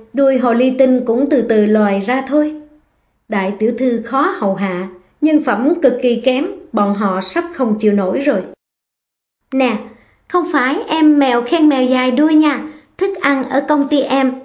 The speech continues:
ăn rất là ngon, đặc biệt bổ dưỡng. Ba món xào, một món canh, còn miễn phí, là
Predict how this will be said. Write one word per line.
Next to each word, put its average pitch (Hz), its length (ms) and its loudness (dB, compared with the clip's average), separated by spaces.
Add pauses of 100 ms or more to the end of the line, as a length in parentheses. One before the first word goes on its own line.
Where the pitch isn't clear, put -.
ăn 269 280 -2
rất 294 360 -4
là 320 160 2
ngon, 285 400 2 (240)
đặc 247 280 -2
biệt 233 260 -2
bổ 220 360 2
dưỡng. 233 340 2 (400)
Ba 294 260 0
món 302 240 2
xào, 226 360 -4 (200)
một 269 260 2
món 392 280 0
canh, 294 260 0 (260)
còn 262 220 2
miễn 254 340 2
phí, 403 240 2 (520)
là 269 180 0